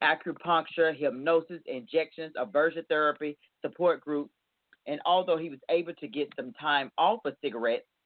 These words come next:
once even up to two years, eventually the urge to smoke will reappear, and he will find that he was right back smoking as much as ever. The technique he teaches his clients is how to use the urges to smoke as the way to get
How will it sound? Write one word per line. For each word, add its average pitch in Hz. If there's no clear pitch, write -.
once 151
even 143
up 139
to -
two 170
years, 147
eventually 151
the 127
urge 165
to 135
smoke 160
will 131
reappear, 139
and 143
he 156
will 151
find 147
that 143
he 151
was 131
right 135
back 143
smoking 135
as 113
much 131
as 123
ever. 120
The 143
technique 170
he 196
teaches 190
his 160
clients 175
is 131
how 202
to -
use 175
the 143
urges 135
to 135
smoke 185
as 131
the 127
way 156
to 127
get 120